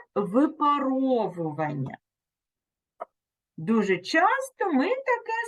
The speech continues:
спостерігаємо влітку на морі, коли виходиш з води і через декілька хвилин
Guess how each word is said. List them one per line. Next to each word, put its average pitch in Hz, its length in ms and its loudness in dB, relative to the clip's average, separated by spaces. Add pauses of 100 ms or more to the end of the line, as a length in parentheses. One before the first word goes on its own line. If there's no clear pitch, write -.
спостерігаємо 302 1400 -2 (340)
влітку 254 720 -2
на 233 220 -2
морі, 190 600 -4 (1300)
коли 214 500 4 (380)
виходиш 392 920 2
з 294 140 -2
води 320 600 -2 (880)
і 320 180 0 (600)
через 247 400 -2
декілька 226 800 -2
хвилин 262 800 2